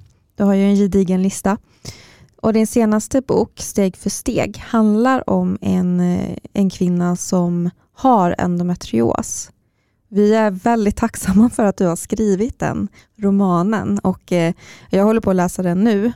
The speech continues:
Och, eh, det är väldigt stor igenkänning i,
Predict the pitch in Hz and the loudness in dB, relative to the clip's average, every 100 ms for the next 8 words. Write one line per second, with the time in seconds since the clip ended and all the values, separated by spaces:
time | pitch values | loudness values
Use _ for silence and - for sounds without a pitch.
0 | _ - 180 - _ 175 160 156 - - | _ -4 -4 -4 _ -4 -2 -2 -6 -16
1 | 190 175 190 190 202 185 - - - 240 | -18 -6 0 2 0 -4 -8 -6 -2 0
2 | 208 180 190 190 190 185 - 190 190 226 | -2 -2 0 0 0 -2 -2 -2 0 0
3 | 196 180 208 185 175 170 | 0 -2 -2 0 2 0